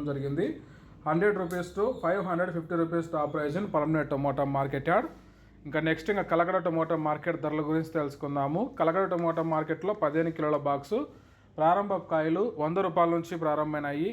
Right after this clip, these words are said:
ఇంకా టాప్ ధర విషయానికి వస్తే ఆరు వందల రూపాయల వరకు అయితే కలకడ మార్కెట్లో అయితే టాప్ ధర అయితే పలకటం జరిగింది. హండ్రెడ్ రూపీస్ to సిక్స్ హండ్రెడ్ రూపీస్ top price in కలకడ టమోటా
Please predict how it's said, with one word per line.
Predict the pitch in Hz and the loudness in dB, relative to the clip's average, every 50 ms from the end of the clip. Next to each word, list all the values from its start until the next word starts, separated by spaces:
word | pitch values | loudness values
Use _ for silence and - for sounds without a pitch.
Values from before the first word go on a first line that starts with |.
| 208 | -4
ఇంకా | 165 147 139 - 151 | -6 -6 -4 0 0
టాప్ | 151 160 160 170 165 | 0 0 0 0 0
ధర | 170 165 160 151 147 | 2 2 2 0 -2
విషయానికి | 139 165 156 147 147 135 151 147 | -2 -2 -2 -2 -2 -4 -6 -6
వస్తే | 135 139 - 196 226 302 302 - - - - - - - - 139 143 165 | -6 -4 -4 -2 -2 -2 -2 -6 -14 -20 -20 -20 -16 -6 0 4 4 6
ఆరు | 190 220 208 202 | 6 4 2 0
వందల | 196 190 196 190 180 180 | 0 0 -2 -2 -2 -2
రూపాయల | 170 175 175 170 170 170 | -2 0 0 2 2 0
వరకు | 165 165 170 160 | 0 0 -2 -4
అయితే | 160 208 202 - | -4 -4 -4 -2
కలకడ | 165 156 160 165 180 175 165 165 | 0 0 0 0 0 0 2 2
మార్కెట్లో | 160 143 - 165 151 156 151 151 | 0 0 0 -2 -2 -2 -2 -2
అయితే | 147 190 208 196 156 | 0 -2 0 0 2
టాప్ | 147 160 156 160 | 2 2 2 0
ధర | 160 156 147 | 0 -2 -2
అయితే | 143 180 170 165 | -2 -4 -2 0
పలకటం | 156 147 139 147 135 147 143 151 147 139 | 0 0 0 -2 -4 -4 -4 -4 -4 -4
జరిగింది. | 139 139 139 139 139 139 160 196 277 285 - - - - - - - - - 151 | -4 -4 -4 -4 -2 0 0 0 0 -2 -6 -12 -20 -20 -20 -20 -12 -4 0 2
హండ్రెడ్ | 151 170 180 202 196 185 185 | 2 4 4 2 2 2 0
రూపీస్ | 165 175 180 180 170 - - | -2 -2 -4 -4 -4 -4 -2
to | 208 226 220 - - | -2 -2 -2 -4 -4
సిక్స్ | 214 214 214 - - 190 | -6 -6 -6 -2 -2 -2
హండ్రెడ్ | 180 180 180 170 165 165 | 0 2 2 2 2 0
రూపీస్ | 165 - 175 170 165 - | 0 0 -2 -2 0 0
top | 160 151 147 151 | 0 0 0 0
price | 151 147 143 143 175 | 0 -2 0 -2 -4
in | 220 202 - | -6 -2 0
కలకడ | 151 147 147 156 156 151 143 143 | 0 2 2 2 0 0 0 0
టమోటా | 135 139 139 135 143 139 | -2 -2 -2 -2 -2 -2